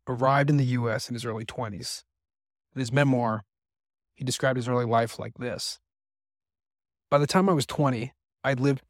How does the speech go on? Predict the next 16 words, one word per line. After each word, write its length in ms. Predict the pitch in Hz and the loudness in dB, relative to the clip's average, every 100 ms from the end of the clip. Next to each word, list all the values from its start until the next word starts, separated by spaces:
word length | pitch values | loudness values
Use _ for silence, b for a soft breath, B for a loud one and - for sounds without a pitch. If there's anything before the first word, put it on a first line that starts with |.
| - | -10
through 340 | - 139 131 127 _ _ _ _ _ | 0 2 2 0 _ _ _ _ _
a 60 | 135 | 0
Hungarian 560 | 135 135 143 160 170 160 | 4 4 6 4 4 2
fascist 520 | - 127 - 127 - | 2 2 0 -4 -4
dictatorship, 720 | 131 - 139 - - 110 - _ _ _ _ _ | -6 -4 -4 -4 -4 -6 -8 _ _ _ _ _
German 340 | - 143 170 147 | 0 2 4 6
military 420 | 139 131 143 127 | 4 2 2 2
occupation, 680 | 117 - - 117 - 113 131 _ _ _ _ _ | 2 -2 -6 -6 -6 -8 -8 _ _ _ _ _
the 80 | 135 | 0
Nazis' 500 | 135 147 - 151 139 | 2 2 0 -4 -4
final 340 | - 143 143 | -2 2 2
solution, 640 | 156 139 123 113 117 117 - _ _ _ | 0 -2 -4 -2 -4 -4 -10 _ _ _
the 80 | - | -6
siege 340 | - 165 175 165 | -2 0 2 2
of 140 | 139 | 2
Budapest 640 | 135 135 131 127 110 - | 2 0 0 -2 -2 -8